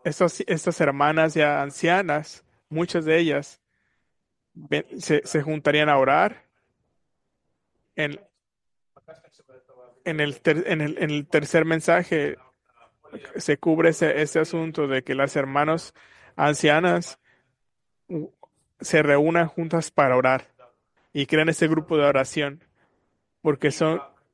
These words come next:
son, son, son como lumbreras, no son tímidas, sino ellas son luchadoras, guerreras en su oración y en el espíritu. Yo lo vi,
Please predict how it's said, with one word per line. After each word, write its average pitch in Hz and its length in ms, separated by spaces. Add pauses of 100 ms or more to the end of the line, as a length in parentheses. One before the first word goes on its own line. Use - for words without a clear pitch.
(380)
son, - 260
son, - 220
son 156 240
como 147 480 (180)
lumbreras, 156 920 (400)
no 156 100
son 156 300
tímidas, 175 760 (960)
sino 147 520 (1800)
ellas 160 260
son 170 320
luchadoras, 143 960
guerreras 143 880 (460)
en 160 200
su 180 180
oración 147 600 (800)
y 175 100
en 175 140
el 175 140
espíritu. 143 640
Yo 139 200
lo 185 120
vi, 240 280